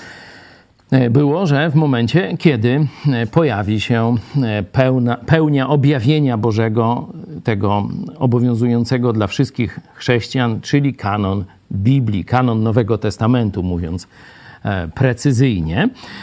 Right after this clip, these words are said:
No i teraz, jeśli jakiś zielonoświątkowiec mówi: „Bóg mi objawił, za trzy dni będzie potop, albo i nie będzie”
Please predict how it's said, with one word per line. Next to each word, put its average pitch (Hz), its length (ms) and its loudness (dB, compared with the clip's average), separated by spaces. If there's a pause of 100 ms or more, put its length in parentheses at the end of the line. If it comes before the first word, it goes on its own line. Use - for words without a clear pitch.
(120)
No 143 100 2
i 170 100 2
teraz, 190 340 0
jeśli 147 200 0
jakiś 156 280 0
zielonoświątkowiec 156 800 0
mówi: 131 220 2
„Bóg 220 420 2
mi 262 260 4
objawił, 151 1120 2 (180)
za 165 320 2
trzy 302 380 0
dni 269 400 2
będzie 269 380 2
potop, - 580 0 (340)
albo 302 680 2
i 302 120 2
nie 302 240 2
będzie” 120 360 -2